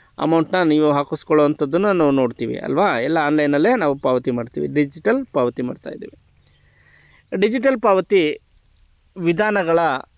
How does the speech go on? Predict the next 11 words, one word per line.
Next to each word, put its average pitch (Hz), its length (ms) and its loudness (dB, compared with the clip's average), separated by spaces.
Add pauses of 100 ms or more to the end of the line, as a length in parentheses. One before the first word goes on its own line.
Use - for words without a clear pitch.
(120)
ವಿಧಗಳು. 165 480 0 (1700)
ಭಾರತವು 208 600 4
ವಿಭಿನ್ನ 170 440 0
ಅಗತ್ಯಗಳಿಗೆ 170 640 0
ಸರಿ 151 260 0
ಹೊಂದುವಂತೆ 147 600 2
ವಿವಿಧ 160 320 0 (160)
ಡಿಜಿಟಲ್ 147 480 -4
ಪಾವತಿ 135 360 0
ಆಯ್ಕೆಗಳನ್ನು 127 720 -2
ನೀಡುತ್ತದೆ. 131 640 -4